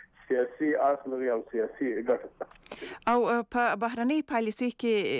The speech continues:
Speaker 2: هم، آه، ټرمپ د اوباما پر تګلارو باندې انتقاد وکړ. مثلاً هغه وویل چې که جمهور، که جمهور رئیس نو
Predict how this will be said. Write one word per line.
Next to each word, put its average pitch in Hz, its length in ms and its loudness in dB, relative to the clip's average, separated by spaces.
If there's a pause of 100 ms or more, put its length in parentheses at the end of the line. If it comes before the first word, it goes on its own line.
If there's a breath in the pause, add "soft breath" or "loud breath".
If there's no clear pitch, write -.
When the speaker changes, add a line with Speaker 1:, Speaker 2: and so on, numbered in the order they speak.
(140)
Speaker 2:
هم، 226 320 0
آه، 175 280 0 (120)
ټرمپ 220 280 2
د - 120 0
اوباما 190 300 2
پر 196 260 -8
تګلارو 185 380 0
باندې 175 260 0
انتقاد 170 400 -2
وکړ. 170 220 0 (480 loud breath)
مثلاً 208 260 2 (400)
هغه 185 140 2
وویل 220 420 2
چې 196 320 -4
که 185 120 0
جمهور، 180 400 -2 (200)
که 185 140 0 (100)
جمهور 185 300 2
رئیس 262 200 0 (220)
نو 180 100 0